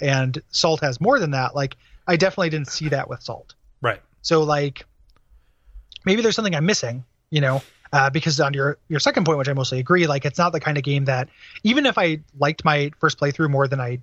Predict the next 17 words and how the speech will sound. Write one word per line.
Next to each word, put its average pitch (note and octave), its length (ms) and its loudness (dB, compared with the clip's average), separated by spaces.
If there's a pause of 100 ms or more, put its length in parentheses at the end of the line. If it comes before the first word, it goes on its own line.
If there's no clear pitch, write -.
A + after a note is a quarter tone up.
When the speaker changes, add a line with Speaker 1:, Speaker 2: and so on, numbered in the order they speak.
(100)
Speaker 1:
I C#3 80 -2
did, C#3+ 300 0 (540)
it F3 100 6
wasn't D#3+ 320 2
gonna D3+ 160 2
be D3 100 -2
the C#3+ 80 2
kind C#3 220 0
of B2+ 60 -4
thing C#3+ 100 0
I'm C3+ 60 2
gonna C3 100 2
play C3+ 240 0
over C3 260 0
and B2+ 80 2
over A#2+ 240 2
again. A2+ 360 -4